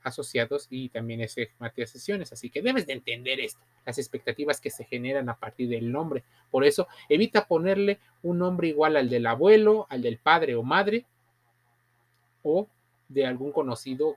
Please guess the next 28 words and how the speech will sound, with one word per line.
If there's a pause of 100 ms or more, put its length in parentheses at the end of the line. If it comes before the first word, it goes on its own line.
que
sea
muy
conocido (760)
por
la
familia. (1080)
Por
ejemplo, (180)
en
el
caso,
no
le
pongas
Bill
Gates
si (220)
el
apellido
del
chico
es
Gates. (1700)
No
le
pongas
Bill